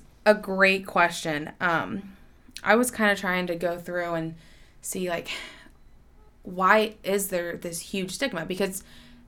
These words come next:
it doesn't, it really doesn't make sense on why it's there. Um, from my own personal thoughts on it, I kind of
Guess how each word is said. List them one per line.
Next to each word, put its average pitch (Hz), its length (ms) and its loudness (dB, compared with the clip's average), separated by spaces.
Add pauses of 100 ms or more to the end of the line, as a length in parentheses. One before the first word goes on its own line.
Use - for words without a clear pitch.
(120)
it 226 100 8
doesn't, 240 340 2
it 226 100 8
really 294 180 8
doesn't 214 240 6
make 185 160 0
sense 180 220 -2
on 175 100 -2
why 156 180 0
it's 165 200 -8
there. - 300 -8 (380)
Um, 180 480 6 (1300)
from 202 180 2
my 214 220 4
own 214 360 4
personal 208 680 2
thoughts 180 340 2
on 175 200 -2
it, 170 140 -4
I 185 120 0
kind 196 320 4
of 240 360 2